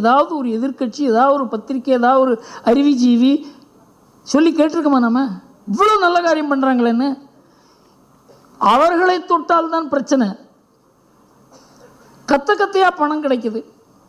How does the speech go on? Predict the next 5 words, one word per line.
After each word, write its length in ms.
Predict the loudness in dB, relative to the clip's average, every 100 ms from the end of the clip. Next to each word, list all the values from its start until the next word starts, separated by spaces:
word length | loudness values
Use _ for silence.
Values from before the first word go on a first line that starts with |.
| _ _ _ _ -2
ஒரு 380 | 2 2 0 0
பார்த்தா 280 | 0 0 -4 -2
சாட்டர்ஜின்னு 520 | -4 -4 -6 -4 -2
ஒரு 200 | 0 0 -2 -4 -8 -8 -2
அமைச்சர்கிட்டேருந்து 800 | 0 2 -2 -4 -8 -8 -8